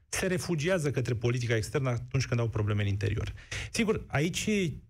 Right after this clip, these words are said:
chestiunea e foarte complicată, pentru că noi am mai discutat lucrul ăsta.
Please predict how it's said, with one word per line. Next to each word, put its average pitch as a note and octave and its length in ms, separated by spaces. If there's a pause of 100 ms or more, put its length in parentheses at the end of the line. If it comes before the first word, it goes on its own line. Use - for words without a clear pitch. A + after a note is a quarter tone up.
(120)
chestiunea E3+ 360
e E3 40
foarte D3+ 420
complicată, D#3 680
pentru B2+ 380
că A#2+ 340 (400)
noi C#3+ 140
am C#3 60
mai C#3+ 120
discutat C3 500
lucrul B2+ 260
ăsta. G#2+ 440